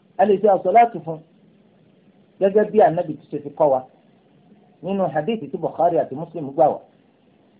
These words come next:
Hadith Ka'ab ibn Ujrah. Ó ní mo bi Ànábì sallallahu alayhi wa sallam léèrè pé a ti máa bá ṣe máa sálámà sí ọ. Kọ́ wa báwo la ṣe máa ṣàsọ̀látù fún ọ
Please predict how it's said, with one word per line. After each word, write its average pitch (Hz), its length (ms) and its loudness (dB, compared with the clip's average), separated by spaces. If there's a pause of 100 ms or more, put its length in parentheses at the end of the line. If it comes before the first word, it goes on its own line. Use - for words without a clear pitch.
Hadith 190 260 -2 (100)
Ka'ab 170 280 -2 (280)
ibn 151 300 -6
Ujrah. 165 600 0 (840)
Ó 247 60 -2
ní 269 80 2
mo 233 140 4
bi 220 140 0
Ànábì 202 300 0
sallallahu 165 380 0
alayhi 151 160 0
wa - 80 -8
sallam 147 220 -4
léèrè 156 220 -4 (840)
pé 214 120 0
a 208 100 4
ti 208 100 -2
máa 214 140 2
bá 226 160 2
ṣe 180 120 -6
máa 180 140 0
sálámà 190 460 0
sí 135 80 -10
ọ. 120 80 -10 (840)
Kọ́ 196 140 6
wa 185 140 8
báwo 214 180 6
la 190 160 4
ṣe 170 120 -8
máa 165 140 -4
ṣàsọ̀látù 151 600 0
fún 127 100 -6
ọ 110 80 -10